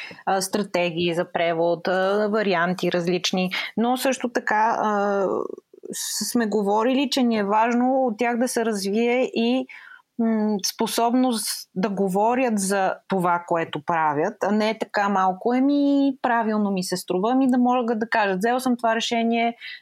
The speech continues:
а, защото еди какви са, а, опциите и поради еди какви си причини това решение е най-правилно или най-подходящо“.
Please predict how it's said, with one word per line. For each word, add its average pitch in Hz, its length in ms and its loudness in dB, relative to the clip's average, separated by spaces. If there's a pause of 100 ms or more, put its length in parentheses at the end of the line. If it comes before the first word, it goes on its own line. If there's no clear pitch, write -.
(200)
а, 196 500 4
защото 185 580 0
еди 190 280 0
какви 180 300 -2
са, 170 380 0
а, 160 220 0
опциите 254 580 0
и 233 340 0
поради 208 300 -2
еди 190 220 -2
какви - 260 -6
си 175 160 -8
причини 214 420 -4
това 180 160 0
решение 180 400 -2
е 160 40 -4
най-правилно 160 840 -2
или 185 120 0
най-подходящо“. 170 880 -4